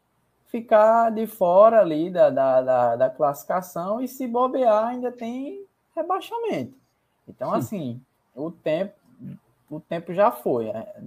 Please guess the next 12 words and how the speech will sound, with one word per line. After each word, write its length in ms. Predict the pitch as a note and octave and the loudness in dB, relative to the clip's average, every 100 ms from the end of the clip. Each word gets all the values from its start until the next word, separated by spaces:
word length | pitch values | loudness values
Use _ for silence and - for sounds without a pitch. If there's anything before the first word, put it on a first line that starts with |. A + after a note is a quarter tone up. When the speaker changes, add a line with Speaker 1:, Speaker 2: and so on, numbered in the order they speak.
| - - _ _ _ _ _ _ _ _ _ _ _ - - - | -16 -18 _ _ _ _ _ _ _ _ _ _ _ -20 -12 -6
Speaker 1:
Foi, 220 | C#3+ C3+ | -6 -6
foi 200 | - D3 | -4 -4
muito 240 | D#3+ F#3 | -6 -10
tempo 260 | - B2+ C#3+ | -8 -8 -8
que 80 | - | -14
se 140 | C3 | -10
deu 160 | A#2 A#2 | -8 -8
pro, 340 | - A2+ G#2 _ _ _ _ _ _ - | -6 -8 -8 _ _ _ _ _ _ -16
pro 200 | A2+ A2 | -4 0
Egert 480 | A2 C3+ D#3+ D#3+ C#3 | 4 4 0 -4 0
e 120 | B2+ | 4
agora 800 | B2+ A#2+ A#2 D3 E3+ E3 - | 4 4 4 6 8 6 6